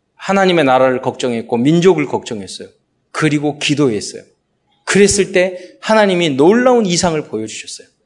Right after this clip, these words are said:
하나님의 계획을 보여주셨어요. 여러분이 이번 W 하실 때 그러한 내 가정의 문제, 이 나라의 민족의 문제, 우리 전 세계의 문제를 바라보면서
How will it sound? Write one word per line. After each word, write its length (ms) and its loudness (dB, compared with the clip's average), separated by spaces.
하나님의 500 2
계획을 340 -2
보여주셨어요. 640 -12
여러분이 720 0
이번 260 0
W 380 2
하실 320 -2
때 340 -10
그러한 720 0
내 120 0
가정의 420 0
문제, 340 -12
이 100 2
나라의 400 4
민족의 380 2
문제, 480 -4
우리 280 2
전 220 0
세계의 460 2
문제를 340 -2
바라보면서 880 -2